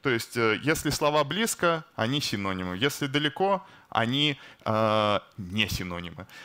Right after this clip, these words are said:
А, и было бы круто, если бы на основе вот этих вот векторных представлений, назовём это так, а, можно было сказать: "Окей, берём королеву, вычитаем из неё женщину, добавляем мужчину и получаем короля".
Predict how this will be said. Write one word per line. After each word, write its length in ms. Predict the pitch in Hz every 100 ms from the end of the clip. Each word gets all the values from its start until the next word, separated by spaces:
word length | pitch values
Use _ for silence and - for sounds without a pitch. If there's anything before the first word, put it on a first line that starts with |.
| 127 -
А, 680 | 113 110 110 113 113 110 - -
и 400 | - 147 143 - -
было 280 | 85 123 180
бы 120 | 139
круто, 460 | - 135 190 240 127 101
если 380 | 117 143 - 135
бы 360 | 127 120 110 -
на 260 | 107 120
основе 320 | 123 - 151 120
вот 160 | 117
этих 300 | 139 113 104
вот 260 | 113 101 - _
векторных 680 | 104 104 107 - 98 95 95
представлений, 760 | - 92 - 92 90 123 180 110
назовём 420 | 95 101 98 95
это 160 | 90 90
так, 220 | 90 - - - -
а, 380 | 127 123 120 120
можно 280 | 135 160 135
было 200 | 139 131
сказать: 340 | - 135 113 -
"Окей, 440 | 180 151 143 160 -
берём 320 | 110 120 175
королеву, 600 | 180 185 170 117 107 135 - _ _ -
вычитаем 560 | - 120 - - 139 175
из 100 | 147
неё 200 | 160 170
женщину, 600 | 123 123 117 143 135 147 _
добавляем 540 | 113 117 135 139 160 127
мужчину 420 | 113 - 170 220
и 60 | 143
получаем 440 | 123 117 160 156
короля". 400 | 131 107 92